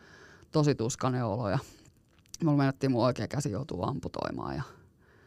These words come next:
se on ehkä ollut ensimmäinen kohta, kun vähän on herättänyt silleen miettiä, tai tähän ollaan menossa.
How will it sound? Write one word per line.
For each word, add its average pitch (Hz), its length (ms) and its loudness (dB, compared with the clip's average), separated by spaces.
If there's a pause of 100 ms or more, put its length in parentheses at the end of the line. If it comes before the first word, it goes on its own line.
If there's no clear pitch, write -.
(640)
se 190 120 6
on 185 100 12
ehkä 185 240 8
ollut 170 120 10
ensimmäinen 156 400 8
kohta, 151 260 6
kun 139 100 -2
vähän 147 240 8
on 147 100 8
herättänyt 147 540 4
silleen 117 320 0
miettiä, 131 400 0
tai 117 140 -4
tähän 143 280 4
ollaan 117 300 -2
menossa. 139 380 -2